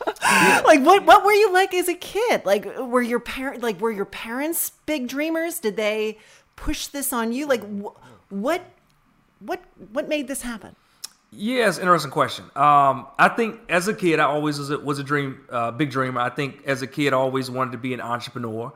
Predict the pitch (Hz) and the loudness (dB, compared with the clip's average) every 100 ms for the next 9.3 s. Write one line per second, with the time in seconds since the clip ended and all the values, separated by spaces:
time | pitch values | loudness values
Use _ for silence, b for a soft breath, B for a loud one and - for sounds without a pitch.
0 | b b b b b 120 117 117 139 147 | b b b b b -2 0 0 2 4
1 | 151 151 139 127 143 139 135 123 131 - | 4 4 2 0 -2 -2 -2 -2 -4 -4
2 | 127 127 123 123 120 127 127 120 131 123 | -6 -4 -2 -4 -4 -2 -2 -2 -2 -2
3 | 123 120 127 123 120 117 113 123 127 123 | -4 -6 -6 0 0 0 -4 -6 -4 -4
4 | 107 135 123 120 - 127 113 131 123 117 | -4 -6 -6 -8 -6 -6 -6 -8 -8 -8
5 | 131 135 127 123 127 120 147 151 147 117 | -4 -4 -4 -6 -8 -6 -2 -2 -2 -6
6 | 139 131 143 135 - b b b 196 175 | -2 0 2 0 -2 b b b -2 0
7 | 208 220 214 180 160 147 160 113 - 220 | 2 2 2 2 2 2 0 -2 -2 -4
8 | 202 180 185 170 180 156 117 147 165 135 | 0 2 4 4 4 2 2 0 0 -2
9 | 127 147 165 | -4 -6 -14